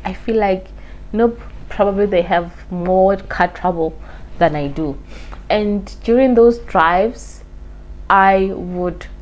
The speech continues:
drive all the way. If the person doesn't say, "Oh my God, let me help you out," I'll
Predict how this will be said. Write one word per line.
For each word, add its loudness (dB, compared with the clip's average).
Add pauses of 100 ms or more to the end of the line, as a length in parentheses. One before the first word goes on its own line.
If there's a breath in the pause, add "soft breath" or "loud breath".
(120)
drive 4
all 2
the 2
way. -2
If 2
the 0
person -2
doesn't -2
say, -4 (680 loud breath)
"Oh -2
my 0
God, 0 (440)
let 0
me -2
help -4
you -2
out," -2
I'll -6